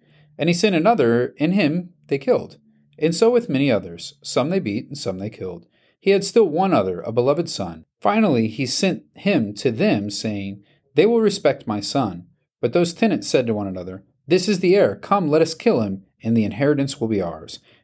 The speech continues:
And they took him and killed him and threw him out of the vineyard. What will the owner of the vineyard do? He will come and destroy the tenants and give the vineyard to others.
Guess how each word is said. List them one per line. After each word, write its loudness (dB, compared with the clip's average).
And -2
they 2
took 2
him 2
and 0
killed 2
him -4
and -6
threw -2
him -2
out -2
of -4
the -12
vineyard. -12
What 2
will 4
the 0
owner 4
of 2
the -2
vineyard -6
do? 0
He -2
will 2
come 2
and 0
destroy 2
the -2
tenants -2
and -6
give 0
the -4
vineyard -8
to -8
others. -6